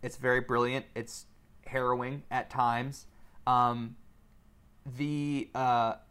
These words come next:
the eponymous scene, so the scene where the title comes from, uh, you can guess that the, the title comes from a medical questionnaire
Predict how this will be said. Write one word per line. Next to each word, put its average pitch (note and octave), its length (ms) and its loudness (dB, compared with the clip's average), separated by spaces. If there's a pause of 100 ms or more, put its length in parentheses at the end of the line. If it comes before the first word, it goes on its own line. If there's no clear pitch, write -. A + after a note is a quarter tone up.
the B2+ 180 -2
eponymous E3 480 2
scene, D#3 480 -4
so B2+ 180 2
the A#2 100 -4
scene C3+ 240 -4
where B2+ 80 -2
the A#2 60 -6
title C3 260 0
comes C3+ 180 -4
from, C#3 360 0
uh, A2+ 260 2 (600)
you C3 160 -6
can A#2+ 240 -2 (120)
guess C3 300 0
that A#2+ 200 -4 (140)
the, A2+ 240 -6
the B2 80 -8
title C3+ 300 4
comes A#2+ 220 -2
from A2+ 180 -4
a A2 160 -2
medical A#2+ 380 -2
questionnaire A#2 680 -2